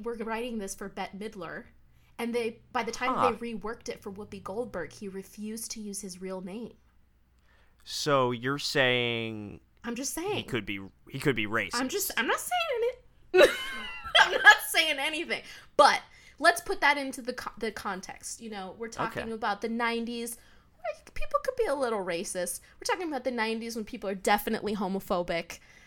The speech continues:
Speaker 1: Um, but as far as, as queer history goes, there's a lot to unpack for this time. Let's give you a little context here.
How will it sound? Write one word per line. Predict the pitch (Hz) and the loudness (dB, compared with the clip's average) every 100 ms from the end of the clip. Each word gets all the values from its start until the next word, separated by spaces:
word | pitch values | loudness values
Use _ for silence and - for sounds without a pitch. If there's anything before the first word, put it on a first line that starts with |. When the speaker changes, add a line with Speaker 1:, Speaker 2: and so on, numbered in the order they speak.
| - - | -20 -4
Speaker 1:
Um, | 214 202 180 165 170 - | 0 0 0 -4 -12 -16
but | 208 277 | 2 2
as | 277 - | 2 0
far | 302 311 | 0 0
as, | 294 - - | -2 -4 -4
as | 226 - | -4 -4
queer | - 269 233 | -6 -4 -4
history | - 254 - - 202 202 180 | -4 -8 -6 -6 -6 -6 -6
goes, | 196 190 180 175 175 | -4 -2 -2 -4 -4
there's | 233 269 | -4 -4
a | 349 | -6
lot | 320 285 277 | -4 -4 -6
to | 247 | -8
unpack | 214 185 - - - - - - - - | -8 -8 -8 -8 -8 -16 -20 -20 -20 -2
for | 240 | -2
this | 196 - | 0 -6
time. | - 180 165 202 | -6 -6 -6 -6
Let's | 254 | -4
give | 339 | -4
you | 339 | -4
a | 330 | -4
little | 262 | -4
context | 254 233 196 196 - - - | -6 -6 -6 -6 -10 -12 -12
here. | - 165 | -12 -14